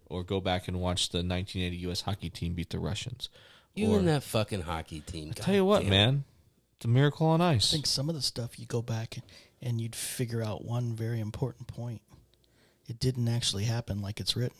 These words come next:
Speaker 3: You know, Ryan's talking about conspiracy theories, but what about if you went back far enough in history and find out that
Speaker 2: Oh, fuck,
Speaker 3: the
Speaker 2: they
Speaker 3: people
Speaker 2: lied
Speaker 3: you
Speaker 2: to
Speaker 3: hear
Speaker 2: us.
Speaker 3: about in the books you
Speaker 1: Right.
Speaker 3: read, they, they, they're not like, that didn't happen like that.
Speaker 2: He's,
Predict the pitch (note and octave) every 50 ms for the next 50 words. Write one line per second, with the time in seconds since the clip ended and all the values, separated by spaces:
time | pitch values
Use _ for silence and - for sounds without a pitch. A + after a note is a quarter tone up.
0 | - G2 G2 G#2 G#2 G2 G2 G2+ - - _ - - G#2+ A#2+ B2 B2 A2+ G#2+ A2
1 | - - A2+ A2 - A2 G2 - G#2 G2+ F2 - - - - - A2+ A#2+ C3+ C#3
2 | - - G2+ - G#2+ G2+ G2+ G#2 A2+ A#2+ - - - F#2 F#2 - - - - -
3 | - _ _ _ _ _ _ G#2+ A#2 A#2 A2+ G#2 A2 G#2+ G2 - - _ _ _
4 | _ - - - - A#2 A2+ A#2 A2+ - - A2 A2 A2 - - - A#2 A2+ A2
5 | G#2+ G#2+ G#2+ - A2 G2 B2+ B2+ B2+ - - A#2 G#2+ G2+ G2+ G#2+ - B2 A2+ -
6 | G#2 G2+ G#2 G#2+ A2 - - - G#2+ G#2 - - - - - - E2+ E2+ D#2+ -
7 | - - D2+ C#2+ - - - C#3 D3+ D3+ C3 B2 B2+ B2 A#2 - C#3+ B2+ B2+ A#2+
8 | A#2 B2+ C3 C3 - F#3+ E3 D3+ - D#3+ D3+ - D#3+ C#3+ - - F2+ - E2+ -
9 | F3 E3 D#3 D3 C3+ - - - - - - C#3 - - B2+ F3 D#3+ - - -
10 | - C3+ - - D3 - - - - - - C#3 F#3 D3 C3+ B2+ A#2+ C3+ C3+ C3+
11 | C3+ B2 C#3 C#3+ C#3 E3 D3 B2+ C3+ F3 D#3+ D#3+ - C#3 A#2+ A#2+ A#2 A#2 A#2 -
12 | - A2 G#2+ G2+